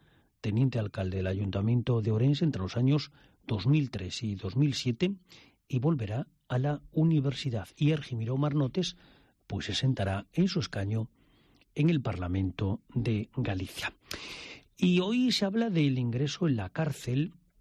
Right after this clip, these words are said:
de uno de los cinco detenidos. Los otros cuatro se decretó la libertad con cargos,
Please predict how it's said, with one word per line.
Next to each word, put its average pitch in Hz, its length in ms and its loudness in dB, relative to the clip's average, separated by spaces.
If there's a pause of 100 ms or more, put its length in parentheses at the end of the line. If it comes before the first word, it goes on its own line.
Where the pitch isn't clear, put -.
(580)
de 120 180 2
uno 160 240 4
de 147 120 2
los 117 500 -2
cinco 175 640 0 (120)
detenidos. 127 880 -2 (360)
Los - 140 -10
otros - 160 -10
cuatro 110 460 -4 (200)
se - 140 -10
decretó 98 380 -6
la 107 80 0
libertad 95 420 -2
con 95 220 -4
cargos, 113 540 -2